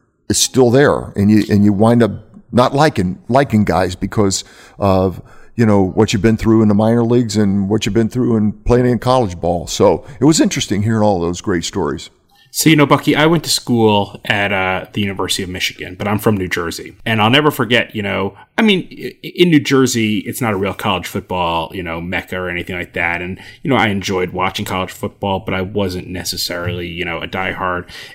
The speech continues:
Speaker 2: And then, you know, you enroll in the University of Michigan and you learn very quickly that now your blood enemy is Ohio State. And it's just like, "Okay, I guess I hate Ohio State," you know?
Speaker 1: That's it.
Speaker 2: And,
Speaker 1: That's it.
Speaker 2: and,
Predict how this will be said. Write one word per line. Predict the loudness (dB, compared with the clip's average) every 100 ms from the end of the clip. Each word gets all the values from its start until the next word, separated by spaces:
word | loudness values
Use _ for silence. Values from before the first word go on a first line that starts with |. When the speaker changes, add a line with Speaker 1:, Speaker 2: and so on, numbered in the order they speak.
| _
Speaker 2:
And | -2 2
then, | 2 2 -2 -10 -10
you | -4
know, | -4
you | -4 -8 -10 -6 -4
enroll | 0 2 2 0
in | -2
the | -4
University | -6 -8 -4
of |
Michigan | -2 -2 -4 -6 -6 -8
and | -8
you | -8 -4
learn | -4 -2
very | -2 -4
quickly | -2 -4 -2 -2
that | -4 -6
now | -4 -4 -4 -4
your | -2 -4
blood | -4 -6 -2 0
enemy | 0 0 -4
is | -4
Ohio | -4 -2 -4
State. | 0 0 0 -2
And | -8
it's | -6
just | -6
like, | -6 -6
"Okay, | -4 -2 -2
I | -4
guess | -4
I | -4
hate | -4 -4
Ohio | -2 -4
State," | -4 0 0 0 -2
you | 0
know? | 2
Speaker 1:
That's | 2 2 2
it. | 4
Speaker 2:
And, | 4
Speaker 1:
That's | 2 2
it. | 2
Speaker 2:
and, | 2